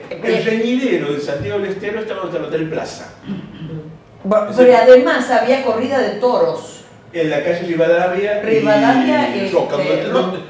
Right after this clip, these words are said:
Speaker 1: donde, en el foro.
Speaker 2: Ah, bueno, más o
Speaker 1: Ahí
Speaker 2: menos.
Speaker 1: estaba la plaza, ahí estaba la
Speaker 2: La
Speaker 1: plaza
Speaker 2: plaza
Speaker 1: de toros de Santiago.
Speaker 2: y esa plaza estuvo funcionando hasta mil novecientos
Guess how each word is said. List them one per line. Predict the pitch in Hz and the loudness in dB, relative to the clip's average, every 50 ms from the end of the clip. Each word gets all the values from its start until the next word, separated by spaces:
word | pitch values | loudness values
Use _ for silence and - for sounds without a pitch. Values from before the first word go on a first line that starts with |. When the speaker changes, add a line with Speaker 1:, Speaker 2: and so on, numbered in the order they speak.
| - - - - | -20 -20 -18 -10
Speaker 1:
donde, | - 208 214 202 202 220 | -6 -4 -4 -2 0 0
en | 220 240 240 | 2 2 2
el | 233 | 0
foro. | - 214 196 160 135 131 - - - - - - - - - - - - - - | 0 2 2 2 2 2 0 -2 -4 -6 -8 -10 -12 -14 -14 -14 -14 -10 -6 -4
Speaker 2:
Ah, | 339 349 349 359 359 | -2 -2 -2 -2 -2
bueno, | 359 - - - 208 226 262 | -2 -2 -2 -2 -2 -2 -2
más | 294 311 | -2 -2
o | 285 | -2
Speaker 1:
Ahí | 247 - - | -2 -2 -2
Speaker 2:
menos. | - - 233 | -2 0 0
Speaker 1:
estaba | 226 208 196 | 0 0 0
la | - | -2
plaza, | - 185 175 175 165 160 156 156 160 | -2 -6 -6 -4 -6 -6 -6 -4 -4
ahí | 170 - | -4 0
estaba | - 254 247 - | 2 2 2 2
la | 294 | 2
Speaker 2:
La | 262 | 0
Speaker 1:
plaza | 262 294 - | 0 -2 -2
Speaker 2:
plaza | 330 285 | -2 -2
Speaker 1:
de | 254 | -2
toros | 180 180 170 156 - | -2 -2 -2 -4 -4
de | - | -8
Santiago. | - - - 233 247 | -10 -8 -4 -2 0
Speaker 2:
y | 311 | 0
esa | 359 370 370 415 403 - | 0 -2 -4 -6 -8 -6
plaza | 339 339 339 339 - 359 | -4 -4 -4 -4 -6 -8
estuvo | - - 285 269 262 | -10 -8 -6 -4 -4
funcionando | 247 - 240 220 202 - 220 220 226 240 269 285 294 | -4 -4 -6 -8 -8 -6 -6 -6 -4 -4 -4 -4 -4
hasta | 285 - - 196 185 196 | -6 -6 -6 -6 -4 -4
mil | 202 208 226 233 269 311 349 359 359 330 | -6 -6 -6 -4 -4 -4 -4 -6 -6 -6
novecientos | 254 214 190 190 190 190 - - 254 247 254 285 294 294 - - 339 349 330 - | -4 -4 -4 -4 -6 -8 -8 -8 -6 -6 -4 -6 -6 -8 -8 -8 -8 -8 -8 -8